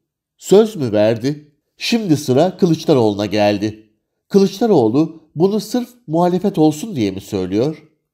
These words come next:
Hayır. Irak ve Suriye tezkeresine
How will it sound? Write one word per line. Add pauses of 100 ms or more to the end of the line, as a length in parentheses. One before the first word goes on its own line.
(100)
Hayır. (800)
Irak
ve
Suriye
tezkeresine